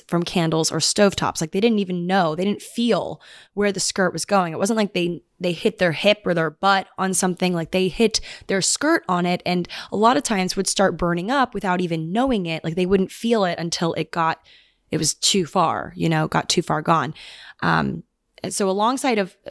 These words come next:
fire, other hazards included the hoop skirts being caught in machinery, carriage wheels, gusts of wind, or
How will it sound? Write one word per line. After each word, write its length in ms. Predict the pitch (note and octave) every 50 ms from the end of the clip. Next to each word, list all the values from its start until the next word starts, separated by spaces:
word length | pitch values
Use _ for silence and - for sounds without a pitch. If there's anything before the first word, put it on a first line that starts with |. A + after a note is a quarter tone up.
| -
fire, 580 | - - - A3+ A#3+ C4+ B3+ G3 E3 E3 F3 -
other 240 | - G3+ G#3 A#3+ A#3+
hazards 600 | G3+ F#3 F3 D#3+ D#3 - D#3+ D#3 D#3+ E3+ - -
included 640 | - F3 E3+ - - F3 E3+ E3 D#3+ D#3+ D#3+ D#3 D#3 - - - - - - _ _ _ _ _
the 80 | - F3
hoop 200 | F#3 G#3 G3 -
skirts 360 | - - - F3+ F3 E3 -
being 220 | - F3+ E3+ E3+
caught 260 | D#3+ - D#3+ D#3+ -
in 160 | D#3+ D#3+ D#3+ D#3+
machinery, 880 | D#3+ D#3+ - - C4+ C4 B3+ B3 A#3+ A#3 A#3 A3+ A3+ A3 A3 A3 G3+ - _ _ _ _ _ _ _
carriage 520 | - - B3+ A#3 A3+ A3 A3 A3 G#3+ - G#3+
wheels, 640 | A3 G#3+ G#3 G3+ G3 G3 G3 G3 F#3+ - - - _ _ _ _ _
gusts 380 | - G#3+ A3+ C4 - - -
of 340 | - - A3 G#3 F3 E3+ -
wind, 540 | G3 G3 G3 G3 G#3+ B3+ D#4 F#4+ A4 A#4 - - _ _ _ _ _ _ _ _ _
or 140 | - A3+